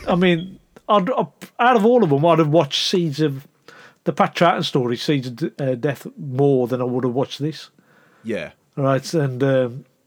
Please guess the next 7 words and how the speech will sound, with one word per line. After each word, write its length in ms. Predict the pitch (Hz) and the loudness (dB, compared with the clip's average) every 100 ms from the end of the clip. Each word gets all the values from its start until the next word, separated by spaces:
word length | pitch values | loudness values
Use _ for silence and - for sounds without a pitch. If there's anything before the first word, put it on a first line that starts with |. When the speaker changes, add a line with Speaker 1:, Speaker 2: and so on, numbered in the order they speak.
| _ _ _ | _ _ _
Speaker 1:
but 240 | 156 143 - _ - - _ - | -6 -6 -8 _ -20 -20 _ -6
this, 320 | 147 160 - - | -2 -2 -4 -4
this 260 | 160 190 - | -2 -2 0
one 160 | 151 | 0
was 200 | 147 151 | 0 0
a 40 | |
f-, 120 | 135 | -2